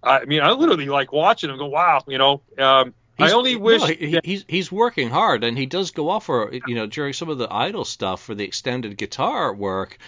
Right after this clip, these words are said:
Speaker 2: He's off stage catching his breath.
Speaker 1: Yeah. I wish he would used Elvis more. If you're gonna bring it out and you're gonna put it on the stage, jump on the damn thing and swing it.
Speaker 2: He does.
Speaker 1: Because if, there's some, there's some older videos.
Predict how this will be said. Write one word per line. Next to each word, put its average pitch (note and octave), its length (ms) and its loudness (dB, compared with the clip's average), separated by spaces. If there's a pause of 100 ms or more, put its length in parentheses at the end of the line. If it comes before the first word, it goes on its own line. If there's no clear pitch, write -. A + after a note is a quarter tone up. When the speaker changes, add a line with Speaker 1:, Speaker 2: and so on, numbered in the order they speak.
(140)
Speaker 2:
He's F3+ 240 -4
off E3+ 180 2
stage D#3 560 -4
catching B2 380 -4
his F2 120 -10
breath. - 540 -6 (1400)
Speaker 1:
Yeah. G#2 200 2 (260)
I D3+ 120 6
wish B3+ 300 -2
he G#3 180 -2
would E3 140 0
used F3 400 -4
Elvis D#3+ 440 4
more. D#3+ 460 6
If B2+ 160 -6
you're A#2+ 80 -6
gonna E3 240 0
bring E3+ 220 2
it D#3+ 100 2
out D3+ 240 4
and A#2+ 80 -6
you're A2 100 -6
gonna C3+ 140 2
put F3+ 180 0
it G3 60 8
on F#3+ 120 6
the F3+ 80 -4
stage, C3 500 -4 (560)
jump F3+ 340 2
on E3 140 6
the C#3+ 80 0
damn C#3+ 280 2
thing D3 340 -2
and B2 120 -6
swing D#3+ 380 2
it. A2+ 140 -4 (100)
Speaker 2:
He D#3 100 -4
does. D3+ 520 4 (600)
Speaker 1:
Because C3+ 180 -4 (140)
if, C#3+ 80 -2
there's D#3+ 140 4
some, G#3+ 140 2 (540)
there's F#3 180 4
some G#3+ 120 4
older G#3 300 6
videos. D#3+ 760 2